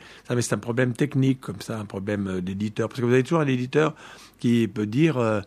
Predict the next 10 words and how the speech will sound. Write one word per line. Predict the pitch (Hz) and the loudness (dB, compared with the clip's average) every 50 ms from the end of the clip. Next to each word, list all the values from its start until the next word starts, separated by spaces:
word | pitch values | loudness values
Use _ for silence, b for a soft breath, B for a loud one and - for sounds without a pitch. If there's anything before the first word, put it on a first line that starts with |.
| _ - | _ -14
Ah | - 104 92 | -10 -8 -6
oui, | 104 113 | -4 -4
mais | 107 | -4
cette | 98 - 98 - | -4 -6 -6 -6
chanson, | - 95 92 90 - - 90 95 110 113 110 | -6 -6 -6 -6 -6 -6 -4 -4 -4 -6 -6
si | - - 90 | -8 -10 -10
tout | 87 98 | -8 -6
d'un | 92 90 92 | -4 -4 -6
coup, | 90 - 101 101 104 107 104 B B B B B B | -6 -6 -6 -4 -4 -4 -4 B B B B B B
euh, | 101 95 92 92 92 90 | -8 -6 -6 -4 -4 -6